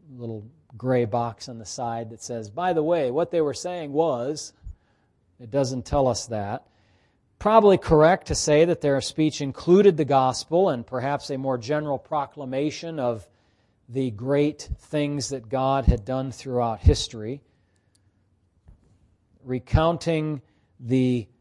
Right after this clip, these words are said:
wonderful things that God has done. Does-, doesn't the Psalm, the book of the Psalms, do that a lot? "Remember God's wondrous works to the children of men. Praise God, for his mercy endures forever." And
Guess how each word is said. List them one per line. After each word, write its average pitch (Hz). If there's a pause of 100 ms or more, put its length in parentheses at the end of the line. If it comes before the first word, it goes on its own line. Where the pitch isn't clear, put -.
(1400)
wonderful 147
things 147
that 123
God 131
has 113
done. 113
Does-, 139
doesn't 170
the 135
Psalm, 147 (300)
the 131
book 143
of 131
the 120
Psalms, 131
do 135
that 131
a 127
lot? 123 (840)
"Remember 135
God's 131
wondrous 127
works 123
to 135
the 120
children 123
of 107
men. 113 (180)
Praise 143
God, 127
for 131
his 110
mercy 123
endures 123
forever." 117 (600)
And 120